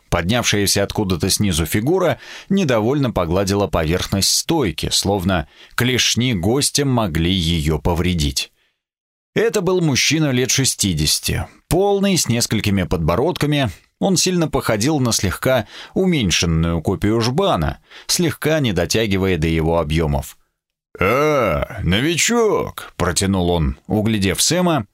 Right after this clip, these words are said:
«За экипировкой, что ли?» «За ней он, за ней», опередив Люциуса, произнес череп. «Тащи давай,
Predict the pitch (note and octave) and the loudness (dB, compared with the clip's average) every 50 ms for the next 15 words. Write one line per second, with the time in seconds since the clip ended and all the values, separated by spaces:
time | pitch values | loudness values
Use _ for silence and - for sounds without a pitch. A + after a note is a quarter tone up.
0 | _ _ _ - E2+ D2+ F2 A2 A#2+ B2+ B2 - D3+ D3+ D3 F3+ F#3+ G3+ G#3+ A3 | _ _ _ -4 -2 0 0 0 0 0 0 0 0 0 0 0 0 0 0 0
1 | G#3+ C#3+ - B2 G2 E2+ - - G2 E2+ D#2 D2 C2 - - - _ _ _ _ | -2 -2 -2 -2 0 0 0 0 0 -2 0 -2 -4 -6 -8 -14 _ _ _ _
2 | _ _ _ _ _ _ _ _ _ _ _ _ _ _ _ _ _ _ _ - | _ _ _ _ _ _ _ _ _ _ _ _ _ _ _ _ _ _ _ -4
3 | G#2 G2 C#3+ D3+ D#3 D3 C3+ C3 B2+ B2+ B2+ C3 B2+ A#2+ A2+ G#2+ - - A2 G2+ | -2 0 0 2 2 2 2 2 2 2 2 2 0 0 -2 -2 -2 -2 0 0
4 | C#3 C#3+ C3 A2+ G2+ G#2 A2 G2+ - - _ _ _ - G2 F2+ - G2+ G2 G2 | 0 0 0 0 0 0 0 -2 -4 -8 _ _ _ -2 -2 0 0 0 0 0
5 | F#2 G2 F#2+ - F#2+ G2 G#2 - - A2 A#2 B2+ B2 - D#3 D3 - C3 A#2+ F#2 | 0 0 0 0 0 0 0 0 0 0 0 0 0 0 0 0 0 0 0 0
6 | D#2 C#2+ F2+ F2 F2+ F2+ - - - - E2+ D#2+ D2+ D#2+ D#2+ - - - - _ | 0 0 0 0 0 -2 -2 -2 -2 0 0 0 0 -2 -2 -4 -10 -10 -12 _
7 | _ _ _ - C3 C3+ C3 A#2+ - - C3 C3+ C3 B2+ C3+ C#3 C#3 C#3+ C#3+ C#3+ | _ _ _ 0 0 2 2 2 0 0 0 0 2 2 2 2 2 2 2 2
8 | C#3+ C3 A#2+ | 0 -2 -4